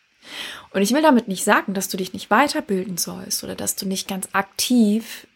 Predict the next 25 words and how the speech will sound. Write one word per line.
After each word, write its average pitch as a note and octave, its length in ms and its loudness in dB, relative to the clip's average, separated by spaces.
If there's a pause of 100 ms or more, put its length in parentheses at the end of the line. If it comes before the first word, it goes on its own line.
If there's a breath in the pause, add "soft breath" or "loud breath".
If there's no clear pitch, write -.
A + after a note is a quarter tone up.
Dinge G#3 280 2
vorantreiben C#4 760 -4
sollst F#3 400 -4
und F#3+ 80 -6
natürlich F#3+ 440 -4
auch G3 140 -6
ganz G3 200 -6
proaktiv G#3 640 -2
deine G#3+ 340 4
Entwicklung, F#3+ 640 -8 (500 soft breath)
ähm, F#3+ 340 -4
ja, G3 360 -2 (540)
kreieren A#3 600 8
sollst F#3 380 -2
oder F#3+ 200 -4
weiter G3 360 0
ausbauen F#3+ 580 0
sollst F#3+ 480 -8
oder F#3+ 140 -10
deine, G3 360 -12
deine - 300 -14
fachlichen A#3+ 480 0
Skills - 380 -4
meinetwegen F#3 480 -10
auch. G3 260 -2